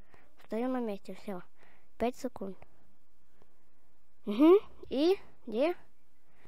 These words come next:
Вау. А. А.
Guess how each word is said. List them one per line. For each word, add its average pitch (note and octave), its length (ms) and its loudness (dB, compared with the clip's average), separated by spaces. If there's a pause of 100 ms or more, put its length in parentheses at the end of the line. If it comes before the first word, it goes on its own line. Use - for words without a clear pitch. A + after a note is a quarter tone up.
(460)
Вау. G3 720 2 (560)
А. E3+ 200 -2 (1500)
А. F#3 220 0